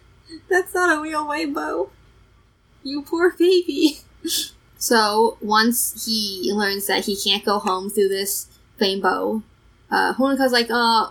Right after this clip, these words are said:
let's go play. W-, where do you wanna go?" And he's like,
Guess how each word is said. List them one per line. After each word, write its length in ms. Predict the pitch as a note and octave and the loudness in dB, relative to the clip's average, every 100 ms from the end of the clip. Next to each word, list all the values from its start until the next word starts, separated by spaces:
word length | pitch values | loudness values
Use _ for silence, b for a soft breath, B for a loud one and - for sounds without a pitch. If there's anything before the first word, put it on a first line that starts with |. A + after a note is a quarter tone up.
| - | -2
let's 240 | A3+ A#3+ | 0 2
go 100 | C#4 | 2
play. 360 | C4+ D4+ F#3+ F3+ | 2 2 2 0
W-, 180 | G3 A#3 | -2 -4
where 240 | G#3 A3 A#3+ | 0 2 4
do 60 | |
you 160 | C4+ C#4 | 2 0
wanna 220 | C#4+ D4 | -2 0
go?" 260 | D#4 A3+ A#3 | 2 2 -2
And 80 | |
he's 140 | G3+ G3 | -4 -4
like, 180 | F3+ | -4